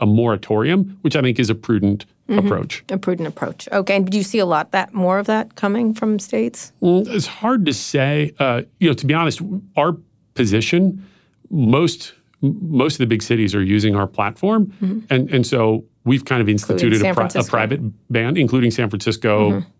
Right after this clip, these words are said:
Speaker 1: L A, all the big cities in California, at least the biggest ones. What we're trying to do, part of this too, the way we can bring our customers along is say, "Look, you want us to be careful.
Speaker 2: Mm-hmm.
Speaker 1: Otherwise, you're gonna get this stuff banned.
Speaker 2: Right.
Speaker 1: And then we can't use it even for the good use cases."
Speaker 2: Right,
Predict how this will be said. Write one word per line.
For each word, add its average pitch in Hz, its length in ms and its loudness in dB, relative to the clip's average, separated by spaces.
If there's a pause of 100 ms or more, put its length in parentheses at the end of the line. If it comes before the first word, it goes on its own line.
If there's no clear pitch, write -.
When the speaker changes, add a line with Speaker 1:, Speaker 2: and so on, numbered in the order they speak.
(120)
Speaker 1:
L 110 180 2
A, 107 120 2
all 104 120 0
the 101 60 -2
big 104 180 -2
cities 104 260 0
in 101 80 0
California, 98 480 0
at 107 40 0
least 95 260 -2
the 131 300 -4
biggest 113 280 0
ones. 92 220 -2 (540)
What 208 160 2
we're 196 140 2
trying 151 240 -2
to 123 60 0
do, 143 140 2
part 214 300 -2
of 214 40 0
this 131 160 2
too, 160 220 0
the 113 60 0
way 131 160 2
we 139 160 2
can 110 360 0 (120)
bring 139 180 2
our 107 80 2
customers 156 480 -2
along 98 320 0
is 95 100 -2
say, 104 140 -4
"Look, 156 260 -2
you 175 140 4
want 143 380 0
us 95 140 -4
to 107 120 -2
be 95 140 -4
careful. 95 640 -6
Speaker 2:
Mm-hmm. 202 260 2
Speaker 1:
Otherwise, 156 320 2
you're 147 80 -2
gonna 175 240 2
get 104 160 -2
this - 160 -8
stuff 98 300 -4
banned. 98 400 -2 (160)
Speaker 2:
Right. 202 260 -2
Speaker 1:
And 120 140 2
then 127 80 2
we 135 100 2
can't 135 340 -2
use 127 220 0
it 131 80 0
even 123 220 2
for 147 100 -4
the 135 80 0
good 147 180 0
use 104 200 -2
cases." - 400 -14
Speaker 2:
Right, - 240 -2